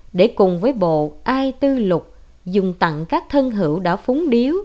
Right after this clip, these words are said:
để tạ ơn những lời chúc tụng hay đẹp. Một là mong cho mẹ được cao thăng phẩm sen,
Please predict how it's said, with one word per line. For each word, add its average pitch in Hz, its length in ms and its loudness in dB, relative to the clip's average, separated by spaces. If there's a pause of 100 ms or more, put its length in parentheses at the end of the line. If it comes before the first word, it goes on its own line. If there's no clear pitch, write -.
để 175 160 0
tạ 165 280 -2
ơn 247 420 0
những 208 200 -2
lời 180 300 0
chúc 302 220 -6 (120)
tụng 151 280 0
hay 247 260 -4
đẹp. 165 300 -6 (2000)
Một 190 300 4
là 190 100 2
mong 277 280 2
cho 285 140 2
mẹ 165 300 0
được 160 280 -2
cao 269 200 2
thăng 262 340 -4
phẩm 165 300 -4
sen, 247 420 -2